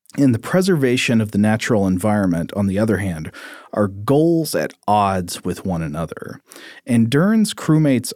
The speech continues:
are fine with a world without forests, and they say why they're fine with it. They basically say because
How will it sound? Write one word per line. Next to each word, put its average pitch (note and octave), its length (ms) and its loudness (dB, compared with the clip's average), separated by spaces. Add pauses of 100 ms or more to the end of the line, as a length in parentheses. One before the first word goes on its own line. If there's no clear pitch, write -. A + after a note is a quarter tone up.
are A2+ 160 2
fine D#3 760 2
with A#2 180 0
a B2 60 0
world A2 360 2
without G#2+ 300 0
forests, B2+ 640 0
and B2 160 4
they B2+ 100 4
say D3+ 300 0
why C3+ 320 2
they're A2 220 2
fine C#2 340 -6
with C#2 160 -12
it. - 220 -8
They A2+ 140 4
basically C3+ 480 0
say A2+ 200 0
because G#2 480 0